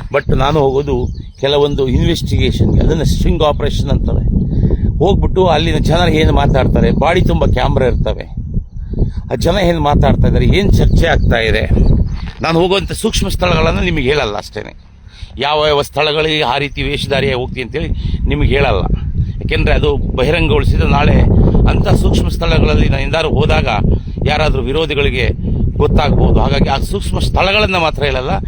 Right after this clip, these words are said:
ನಾನು ಹೋಗುವಂಥ ವೇಷವನ್ನ ಮಾತ್ರ ನಿಮಗೆ ಹೇಳಬಲ್ಲು, ಹೇಳಬಹುದು. ಹಾಗಾಗಿ ನಾನು ಆ ರೀತಿ ಹೋದಾಗ ನನ್ನ ಕಾಯಲಿಕ್ಕೆ ಅಂತೇಳಿ ನಾಲ್ಕೈದು ಜನ ನನ್ನ ಫಾಲೋ ಮಾಡ್ಬೇಕು, ನಮ್ಮ ಹುಡುಗರು. ಅವರನ್ನ,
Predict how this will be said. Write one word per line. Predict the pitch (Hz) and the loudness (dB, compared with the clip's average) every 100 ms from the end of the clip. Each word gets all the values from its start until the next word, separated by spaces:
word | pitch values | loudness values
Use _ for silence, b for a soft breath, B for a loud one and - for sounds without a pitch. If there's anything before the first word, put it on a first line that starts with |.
| B B - | B B -4
ನಾನು | 147 | -2
ಹೋಗುವಂಥ | 131 - 175 170 - | 0 0 0 0 0
ವೇಷವನ್ನ | 139 113 180 208 202 196 | 0 0 0 0 0 -2
ಮಾತ್ರ | 160 175 196 | -2 -2 -2
ನಿಮಗೆ | 156 131 | -2 -2
ಹೇಳಬಲ್ಲು, | 131 107 101 85 - - - - - - - - - | -2 -2 -4 -6 -10 -12 -12 -12 -12 -10 -12 -12 -4
ಹೇಳಬಹುದು. | 151 147 123 113 - - - - - - - - - - 123 | -2 0 -2 -4 -8 -18 -20 -20 -20 -20 -20 -20 -20 -8 -4
ಹಾಗಾಗಿ | 127 123 131 135 - B B B | -2 -2 -4 -8 -8 B B B
ನಾನು | 165 175 | -4 -2
ಆ | 160 | 0
ರೀತಿ | 190 - 185 | -2 -4 -4
ಹೋದಾಗ | 160 175 175 139 117 123 B B B | -2 -2 -2 0 -2 -4 B B B
ನನ್ನ | 117 156 185 | -6 -4 -4
ಕಾಯಲಿಕ್ಕೆ | 196 147 147 185 208 208 - 202 | -4 -2 -2 0 0 -2 -2 -4
ಅಂತೇಳಿ | 196 202 196 | -4 -4 -4
ನಾಲ್ಕೈದು | 170 170 180 185 170 | -2 -4 -2 -4 -2
ಜನ | 170 | -2
ನನ್ನ | 175 160 151 | -2 -2 -4
ಫಾಲೋ | - 151 156 | -2 0 0
ಮಾಡ್ಬೇಕು, | 139 131 131 123 | 0 -2 -4 -4
ನಮ್ಮ | 127 | -2
ಹುಡುಗರು. | 139 131 123 110 - - - B B B | -2 -2 -2 -2 -8 -16 -18 B B B
ಅವರನ್ನ, | 110 151 170 170 | 0 2 0 0